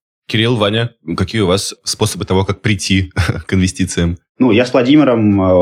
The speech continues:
Speaker 2: очень во многом согласен. Инвестиции — это действительно такая вещь, которая тебя сильно ускоряет. То есть, когда ты понял, что ключевые концепции твоего бизнеса проверены, и ты научился зарабатывать деньги на небольшом масштабе –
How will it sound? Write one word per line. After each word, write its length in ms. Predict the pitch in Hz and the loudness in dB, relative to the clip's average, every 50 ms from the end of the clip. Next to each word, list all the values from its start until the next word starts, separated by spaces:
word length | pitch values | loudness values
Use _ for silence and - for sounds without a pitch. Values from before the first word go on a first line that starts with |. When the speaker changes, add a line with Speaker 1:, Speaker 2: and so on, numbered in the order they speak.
| 90 - - - - | 2 2 -2 -4 0
Speaker 2:
очень 280 | 110 110 107 - 110 101 | 0 0 2 2 2 2
во 80 | 95 | 4
многом 340 | 104 117 123 120 101 95 95 | 4 4 4 4 2 0 0
согласен. 720 | 92 - - - 98 117 - - - 127 113 107 110 - - | 0 -2 -2 0 0 0 0 0 0 -2 -2 -2 -6 -4 0
Инвестиции — 580 | 95 98 98 95 92 - 113 120 117 - - 104 | 2 2 4 2 2 2 0 -2 0 0 0 0
это 140 | 92 - 98 | 0 0 0
действительно 720 | 90 92 92 - - 117 113 - 104 98 92 90 90 90 - _ _ _ _ _ _ _ _ _ | -2 -2 -2 0 0 0 2 2 2 2 2 2 -2 -4 -10 _ _ _ _ _ _ _ _ _
такая 180 | - 107 120 113 | -4 0 0 2
вещь, 160 | 113 131 127 | 2 2 0
которая 220 | - - 143 127 117 | 0 0 0 0 0
тебя 200 | - 107 104 101 | 0 0 0 0
сильно 460 | - - 127 127 120 117 113 107 104 95 - - - - | 2 2 4 4 4 4 2 2 0 -4 -8 -10 -10 -6
ускоряет. 600 | - 101 - - - 117 123 - 175 175 - - | -6 -4 -2 -2 0 2 2 2 0 -2 -2 0
То 80 | 113 | 0
есть, 100 | 107 107 | 0 2
когда 180 | - 104 107 110 | 2 0 0 2
ты 120 | - 113 | 0 -2
понял, 380 | 110 - 123 123 123 127 113 101 | -2 2 2 4 4 4 2 2
что 600 | - - - - 104 104 101 98 98 92 92 95 95 - - - - | 0 -4 -4 0 2 2 4 2 2 0 -2 -4 -8 -14 -20 -8 -2
ключевые 400 | - 113 107 - 113 123 123 113 | 0 2 2 2 2 2 2 2
концепции 520 | 113 107 104 104 - 120 120 120 - - | 2 0 -2 0 0 -2 -2 -2 -2 -2
твоего 200 | - 110 104 101 | 0 2 2 4
бизнеса 360 | 110 110 107 110 104 - - 90 | 4 4 4 2 2 0 -2 -2
проверены, 640 | - - 98 104 120 160 165 151 123 107 98 92 | 0 0 2 4 4 4 4 4 4 2 0 0
и 100 | 92 101 | 0 0
ты 200 | 101 - 104 104 | 2 2 2 4
научился 500 | 98 101 95 95 - 113 110 - - 95 | 4 2 2 2 2 0 0 0 0 0
зарабатывать 540 | 90 101 98 95 98 104 104 - 101 95 92 | 2 2 2 2 2 0 0 0 -2 -2 0
деньги 280 | 98 101 104 101 98 | 2 2 2 2 4
на 180 | 98 95 95 92 | 2 2 2 2
небольшом 420 | 92 87 90 90 - - 107 101 | 2 2 2 0 0 2 2 2
масштабе – 540 | 101 98 90 - 117 131 156 147 - - - | 2 2 0 0 0 0 0 0 -2 -4 -6